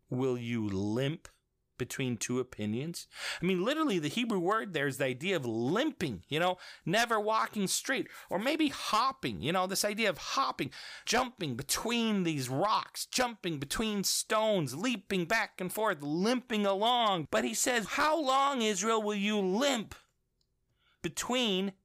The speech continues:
two opinions?" And that Hebrew word for opinion, again, is this idea of a, of a cave or a hole that you've gotta leap between. It also means, basically, you're divided.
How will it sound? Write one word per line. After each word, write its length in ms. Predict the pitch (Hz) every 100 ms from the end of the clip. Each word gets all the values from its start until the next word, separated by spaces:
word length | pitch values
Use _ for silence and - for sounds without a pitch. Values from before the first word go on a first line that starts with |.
| _
two 400 | - 254 233 220
opinions?" 680 | - - - 240 233 139 - - - -
And 140 | - 175
that 260 | 165 -
Hebrew 360 | - 226 214 220
word 240 | 214 214
for 80 | -
opinion, 500 | 160 - 240 233 185
again, 400 | 139 135 220 214
is 160 | 143 127
this 160 | 127
idea 400 | 151 151 180 202
of 80 | 156
a, 140 | 123 - - -
of 140 | - 127
a 60 |
cave 640 | - - - 233 220 214 151
or 100 | 127
a 60 |
hole 500 | - - 226 226 202
that 220 | 139 123
you've 180 | 160 135
gotta 320 | 220 202 196
leap 480 | 147 139 185 214 -
between. 640 | 170 143 - 220 214 185
It 100 | 123
also 260 | 151 196 -
means, 300 | 190 202 190 - - -
basically, 640 | - 294 330 262 202 208 208
you're 260 | 190 262
divided. 1080 | 233 180 147 127 214 285 339 311 196 101 90